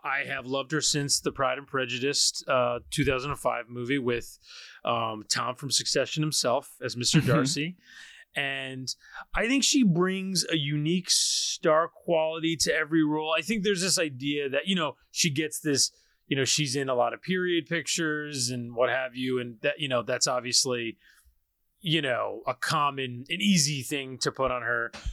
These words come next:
Speaker 1: But I think she's got, and this is, we can get into this, like, she's got, like, a sharp gentleness that feels limiting on its face, but I actually think it's not limiting at all. I think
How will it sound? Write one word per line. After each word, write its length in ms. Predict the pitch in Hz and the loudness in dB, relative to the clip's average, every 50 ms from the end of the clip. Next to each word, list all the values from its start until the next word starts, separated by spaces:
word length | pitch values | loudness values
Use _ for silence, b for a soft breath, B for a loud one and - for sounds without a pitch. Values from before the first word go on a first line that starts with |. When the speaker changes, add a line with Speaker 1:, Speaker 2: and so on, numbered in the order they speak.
| B B B 127 | B B B -4
Speaker 1:
But 280 | 117 165 156 151 147 - - | 2 2 2 2 2 -2 -4
I 120 | 160 175 | -4 -4
think 180 | 208 240 240 185 _ _ - - B B B B | -4 -6 -8 -14 _ _ -20 -20 B B B B
she's 220 | B - - 202 | B 2 2 2
got, 220 | 196 233 277 247 - - - | 4 2 0 0 0 -4 -2
and 100 | 180 175 | 2 4
this 220 | 190 196 - - | 4 6 6 4
is, 140 | 190 175 147 | 2 2 0
we 100 | 151 190 | 0 0
can 100 | 185 185 | 0 0
get 140 | 151 151 139 | 0 0 -2
into 180 | 143 147 139 | -2 -2 -2
this, 240 | 135 123 123 - - | 0 0 0 0 2
like, 120 | 156 160 160 | 0 0 0
she's 180 | 156 - 202 196 | 0 0 0 0
got, 180 | 202 285 277 240 | 0 -2 -2 -4
like, 120 | 233 160 | -6 -4
a 60 | 143 | -2
sharp 480 | 120 - - - - 170 156 190 202 - _ - - - - 123 | -2 0 0 2 2 4 4 4 2 0 _ -20 -20 -18 -12 -6
gentleness 1040 | 110 110 120 143 135 160 165 - 196 208 208 214 233 233 226 - - - - - - _ B B B B B B B B | -2 0 0 2 2 0 0 2 2 4 4 2 2 2 2 2 2 2 0 -2 -8 _ B B B B B B B B
that 180 | - 151 156 - | 2 2 2 2
feels 560 | - - - 180 180 196 196 185 160 131 127 | 0 0 4 4 6 6 6 4 2 0 0
limiting 840 | 127 123 131 160 208 226 208 202 170 160 147 135 131 127 123 127 127 - _ _ _ _ _ _ _ _ - - _ _ _ _ - - | 0 2 2 4 4 4 2 2 0 -2 -4 -6 -10 -10 -10 -12 -12 -14 _ _ _ _ _ _ _ _ -20 -20 _ _ _ _ -4 0
on 260 | - 165 143 156 151 147 | 4 4 6 4 4 2
its 280 | 135 - - - - | 0 2 2 2 2
face, 680 | - - - 180 175 160 131 113 117 113 - - - - - - | 2 0 0 2 2 2 2 0 2 2 2 2 2 0 -4 -8
but 220 | 143 120 117 139 135 | -4 0 2 2 4
I 120 | 143 143 156 | 4 2 0
actually 280 | 180 - - 214 185 | 0 0 0 2 2
think 200 | 143 123 160 139 | 2 0 -2 -4
it's 160 | 120 123 - - | -2 -4 -2 0
not 180 | 156 147 147 | 0 0 0
limiting 340 | 151 151 143 139 131 127 120 | -2 -2 -2 -2 -4 -4 -2
at 60 | 123 127 | 0 2
all. 180 | 135 127 110 | 2 4 2
I 100 | 107 107 | 2 -2
think 300 | 101 - 165 151 123 - | -2 0 -2 -2 -2 -4